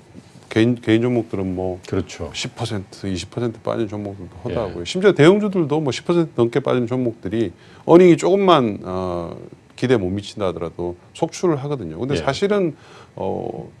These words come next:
Speaker 1: 정상적인 장이, 장이면 어닝이 좀 미스를 한다거나 하더라도 사실은 대형주 같은 경우는 뭐 사, 오 퍼센트? 뭐 이 정도면은 사실은 뭐 예전에는 충분했습니다. 근데 요즘 뭐 미스만 하-,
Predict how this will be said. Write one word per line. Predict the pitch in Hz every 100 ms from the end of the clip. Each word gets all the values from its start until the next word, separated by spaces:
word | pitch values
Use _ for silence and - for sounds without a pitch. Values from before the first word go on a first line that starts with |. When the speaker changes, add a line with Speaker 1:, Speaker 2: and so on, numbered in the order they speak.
| -
Speaker 1:
정상적인 | 113 117 214 262 214
장이, | 131 143 127 98 92
장이면 | - 123 147 92 78 101 101 71 - - - -
어닝이 | 147 175 185 180 175 165 147 143
좀 | 143 123
미스를 | 151 170 160 135
한다거나 | 156 156 139 110
하더라도 | 113 - 107 82 127 104 - - - -
사실은 | - - 170
대형주 | - 113 143 165 175 170 165
같은 | 135 135
경우는 | 127 117 120 120 -
뭐 | 107
사, | - -
오 | 120
퍼센트? | 123 - 98 87 143 175 - - -
뭐 | 139
이 | 135
정도면은 | 156 214 208 214 165 156 156
사실은 | - 113 135 143 139 123 - -
뭐 | 110 113 104 - - - - - - -
예전에는 | 104 147 170 151
충분했습니다. | - 233 143 127 107 90
근데 | 113 151
요즘 | 123 160 190
뭐 | 135 151 131 - - - -
미스만 | 165 180 190 156
하-, | 170